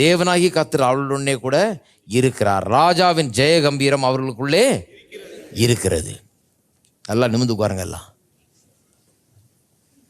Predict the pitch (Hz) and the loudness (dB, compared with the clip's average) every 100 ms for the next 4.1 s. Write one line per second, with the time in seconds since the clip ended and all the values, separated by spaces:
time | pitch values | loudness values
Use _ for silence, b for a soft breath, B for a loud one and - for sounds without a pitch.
0 | _ 101 120 143 139 147 139 131 101 123 | _ -2 2 2 2 0 0 0 0 2
1 | 131 107 117 113 110 92 95 90 90 95 | 2 2 -2 0 0 0 -2 -4 -4 -4
2 | 87 76 - - _ _ _ _ _ _ | -4 -6 -12 -18 _ _ _ _ _ _
3 | _ _ _ _ _ _ 117 127 175 160 | _ _ _ _ _ _ -2 0 0 0
4 | 131 | -2